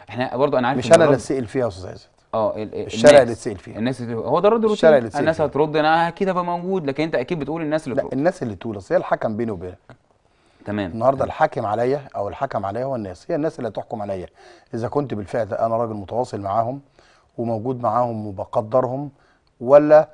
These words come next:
Speaker 2: آه، مهمل في حقهم.
Speaker 1: طب إحنا بص، من جاي من غير ما نذكر أسماء كتير أو أسماء ناس عشان ما نجرح-، ما نجرحش حد يعني، هل كانت في مشاكل، آه، آه، في قري-، في القرية موجودة وأنت فعلًا تدخلت فيها وحليتها؟ وحليتها إزاي؟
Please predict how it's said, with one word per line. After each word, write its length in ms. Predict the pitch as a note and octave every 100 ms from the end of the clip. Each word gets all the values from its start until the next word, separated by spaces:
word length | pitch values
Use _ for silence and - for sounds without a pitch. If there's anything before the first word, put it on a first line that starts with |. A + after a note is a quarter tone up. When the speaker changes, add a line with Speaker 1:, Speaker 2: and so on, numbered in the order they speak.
| _ _ _ B2+
Speaker 2:
آه، 1000 | A#2 A2+ A2+ A2 G#2+ G#2+ G#2+ A2 - C#3 D#3 _ _
مهمل 340 | D3 D3+ B2
في 100 | G2+
حقهم. 260 | - - - - _ _
Speaker 1:
طب 100 | -
إحنا 140 | A#2 C#3+
بص، 180 | D3+ A2
من 120 | A2
جاي 100 | C#3+
من 140 | B2+
غير 80 | C3+
ما 100 | C3
نذكر 240 | C#3+ -
أسماء 220 | - B2 -
كتير 320 | - B2+ -
أو 100 | -
أسماء 220 | - A#2
ناس 140 | B2
عشان 120 | - G2+
ما 60 |
نجرح-، 200 | F#2 A2
ما 60 | F#2+
نجرحش 360 | F#2+ A2 -
حد 200 | A2+ B2
يعني، 220 | A2+ B2 B2+ - - _
هل 180 | D#3+ G3+
كانت 160 | D3
في 80 | -
مشاكل، 540 | C#3 - E3+ F3 A2 E2 - _ _ _ -
آه، 380 | A2 G#2 G2+ G2+
آه، 40 |
في 120 | -
قري-، 300 | A2+ A#2+ A#2+
في 60 | -
القرية 420 | G#2+ D3 D#3 C#3+
موجودة 580 | G2+ F#2+ A2 D#3 C3+ A2
وأنت 280 | G2+ D3 -
فعلًا 260 | - C#3
تدخلت 440 | G#2 F#2+ - C3 F#2
فيها 260 | A#2 B2
وحليتها؟ 640 | G2+ - F#2 G2+ A#2 A2+ - _ _ -
وحليتها 320 | - D#3 G3
إزاي؟ 440 | A#2+ G2 A2+ G#2